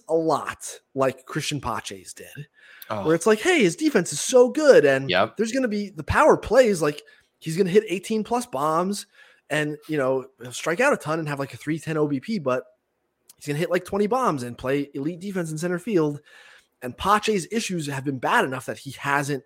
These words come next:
Speaker 1: done anything.
Speaker 2: Mm-hmm.
Speaker 1: Uh, it's possible that this guy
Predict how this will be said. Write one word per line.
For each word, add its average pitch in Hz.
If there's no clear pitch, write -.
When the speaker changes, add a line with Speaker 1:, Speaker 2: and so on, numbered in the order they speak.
Speaker 1:
done 196
anything. -
Speaker 2:
Mm-hmm. 95
Speaker 1:
Uh, 127
it's 165
possible 247
that 143
this 160
guy 131